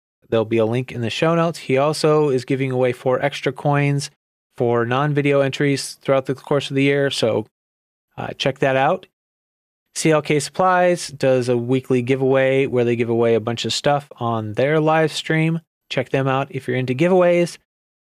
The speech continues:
Starlock and Pocket Women are doing their Shout Out Monday series still. It's, uh, technically Starlock's Shout Out Monday series, but Pocket Women assists him by highlighting more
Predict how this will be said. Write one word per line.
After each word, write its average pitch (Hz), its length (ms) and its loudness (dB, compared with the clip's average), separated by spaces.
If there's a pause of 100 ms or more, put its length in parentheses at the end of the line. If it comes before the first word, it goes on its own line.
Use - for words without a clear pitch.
(160)
Starlock 147 400 0
and 139 80 -6
Pocket 170 280 0
Women 165 320 2
are 131 140 -2
doing 131 220 0
their 127 140 -2
Shout 127 280 0
Out 120 160 2
Monday 175 360 2
series 175 360 2
still. 175 380 2
It's, - 380 -14
uh, 110 240 0
technically 143 340 -2
Starlock's 175 480 2 (160)
Shout 180 200 2
Out 170 60 0
Monday 180 200 2
series, 175 400 2
but - 240 -2
Pocket 143 260 -4
Women 131 320 0
assists - 400 -2
him 160 240 0
by 113 300 2
highlighting 127 480 0
more 175 440 0